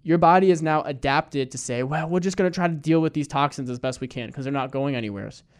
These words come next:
So you do, you figure out what the toxins are, you eliminate the toxins, your body's going, "Hooray, the toxins are gone." But can your body now live in this new pattern where it's saying, "Well, we should be moving on to,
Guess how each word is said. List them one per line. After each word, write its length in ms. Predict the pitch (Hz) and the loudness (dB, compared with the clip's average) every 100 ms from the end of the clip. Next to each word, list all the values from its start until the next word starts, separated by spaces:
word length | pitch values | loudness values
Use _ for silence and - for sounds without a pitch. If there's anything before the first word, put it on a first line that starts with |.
| _ _ _ | _ _ _
So 180 | 175 | 2
you 200 | 160 151 | 2 2
do, 520 | 160 170 196 202 208 233 | 0 4 6 6 4 -2
you 100 | 175 | -4
figure 220 | 170 196 | 2 6
out 60 | 190 | 6
what 100 | 190 | 6
the 60 | |
toxins 320 | 180 160 160 147 | 4 4 4 0
are, 100 | 143 | 0
you 200 | 139 147 | 0 2
eliminate 380 | 147 254 214 | 4 4 4
the 80 | 147 | 2
toxins, 460 | 139 127 - 139 143 | 0 0 0 -6 -4
your 80 | 170 | -2
body's 260 | 196 208 | 0 2
going, 220 | 220 226 | 4 6
"Hooray, 540 | 226 247 330 330 175 - _ - | 6 10 12 12 10 2 _ -6
the 60 | 208 | 0
toxins 400 | 226 240 233 214 | 4 4 4 4
are 40 | |
gone." 420 | 185 202 190 113 - _ _ _ _ _ _ _ - | 6 6 6 0 -12 _ _ _ _ _ _ _ -4
But 100 | 170 | 0
can 140 | 196 | 4
your 120 | 202 | 6
body 440 | 175 165 175 175 175 | 6 6 6 2 -2
now 440 | 147 143 151 147 147 | -2 4 4 4 0
live 560 | 143 143 180 147 139 - - | -2 4 6 6 0 -8 -6
in 140 | 156 | -2
this 180 | 151 147 | -2 0
new 260 | 151 175 | 4 4
pattern 460 | 180 151 175 151 135 | 4 2 0 0 -2
where 120 | 131 | -4
it's 80 | 135 | -4
saying, 260 | - 139 131 | -4 -4 -2
"Well, 140 | 127 | -2
we 180 | 139 139 | -2 -4
should 320 | - 165 170 | -4 -2 0
be 100 | 160 | 0
moving 320 | 151 151 147 | 2 0 2
on 180 | 139 147 | 2 0
to, 300 | 147 135 123 | -2 -2 -2